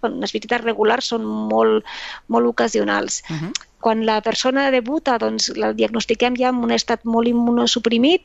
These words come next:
Speaker 1: doncs, que moltes vegades ja venen acompanyats d'altres malalties, sí que durant una temporada hem d'estar més, no? Hem d'estar més lligats a nosaltres i hem d'estar més a la guai de que no tinguin problemes. Però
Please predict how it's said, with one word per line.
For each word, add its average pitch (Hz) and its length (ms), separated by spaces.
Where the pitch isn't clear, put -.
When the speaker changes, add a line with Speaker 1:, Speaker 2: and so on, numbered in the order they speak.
Speaker 1:
doncs, 220 240
que - 100
moltes 220 300
vegades 240 380
ja 233 100
venen 220 240
acompanyats 226 480
d'altres 220 340
malalties, 233 540
sí - 180
que 262 120
durant 220 200
una 220 160
temporada 220 600
hem 226 100
d'estar 220 340
més, 214 220
no? 285 140
Hem 320 80
d'estar 220 240
més 226 160
lligats 226 280
a 226 40
nosaltres 220 500
i 226 60
hem 226 60
d'estar 220 260
més 214 140
a 220 80
la 214 100
guai 214 300
de 220 100
que 214 120
no 220 120
tinguin 220 360
problemes. 220 580
Però 214 580